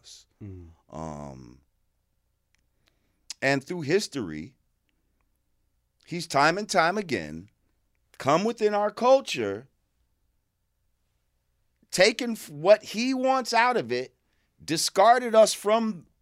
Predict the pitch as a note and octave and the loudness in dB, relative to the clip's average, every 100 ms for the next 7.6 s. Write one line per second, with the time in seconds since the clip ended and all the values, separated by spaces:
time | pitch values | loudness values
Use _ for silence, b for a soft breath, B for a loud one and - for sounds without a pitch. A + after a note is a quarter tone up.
0 | _ _ _ _ _ _ F#2+ E3 E3+ G#3+ | _ _ _ _ _ _ 2 2 2 -4
1 | B3+ - D4 C#4 C#3+ D3+ - _ _ - | -4 0 2 2 0 -4 -10 _ _ -20
2 | _ _ _ _ _ _ _ - F#3+ F#3+ | _ _ _ _ _ _ _ -8 -8 -6
3 | D#3 D3 C#3 C#3 C#3 C#3 D3 C#3 C#3+ E3 | -6 -4 -4 -4 -2 -2 -6 -12 -8 -6
4 | E3 F2 - _ _ _ _ _ _ _ | -6 -8 -16 _ _ _ _ _ _ _
5 | _ _ _ _ _ _ _ _ _ _ | _ _ _ _ _ _ _ _ _ _
6 | _ _ _ _ _ _ _ _ _ - | _ _ _ _ _ _ _ _ _ -10
7 | B2 A#2+ G#2 E2+ C#2+ C#2+ | -8 -4 -6 -6 -10 -14